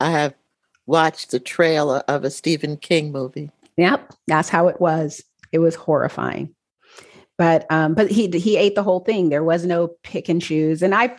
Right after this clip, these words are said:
Speaker 2: I've come across, um, their kills in the past.
Speaker 1: So, I, I, but wait, let's get, what size was this rabbit?
Speaker 2: Oh, it's about this big. They're small. Let me see.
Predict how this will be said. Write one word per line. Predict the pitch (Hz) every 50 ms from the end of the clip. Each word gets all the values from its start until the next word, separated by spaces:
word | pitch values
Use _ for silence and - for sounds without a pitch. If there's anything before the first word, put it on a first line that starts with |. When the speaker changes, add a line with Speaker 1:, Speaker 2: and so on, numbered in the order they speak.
| -
Speaker 2:
I've | - 226 226 -
come | - - 247
across, | 233 208 - - - 165 165 165 143 165 - - - - _ _ _ _ _ _ _ _ _ _ -
um, | 160 156 151 165
their | 160 170 151 156
kills | 156 - 196 160 131 113 101 - - 156 - - _ -
in | 160 160
the | 147 131
past. | - 160 - -
Speaker 1:
So, | - 370
I, | 381 339 - - 370 - - - - _ - -
I, | - -
but | 220 226 302 302 277
wait, | 294 254 208 165 -
let's | - 294 277 -
get, | - 247 160 - - - - _ _ _ _
what | - - 247 349 370 370
size | 370 - - 320 294 311 311 320 320 302 -
was | 226 208 185
this | - 165 180 - -
rabbit? | 160 139 127 127 - - - - _ _ _ _ _ _ _ _ _ - 320
Speaker 2:
Oh, | 359 392 359
it's | 339 339 -
about | 247 202 170 - - -
this | 117 120 -
big. | - - 90 76 - - - - _ _ _ _ _ _ _ _ _ _ _ _ _ _ _ _ _ _ _ _ -
They're | 214 220
small. | 214 - - - 107 92 65 - 156 - _ _ _ _ _ _ _ _ _ _ _ _ -
Let | - -
me | 175
see. | 170 - - - - - - _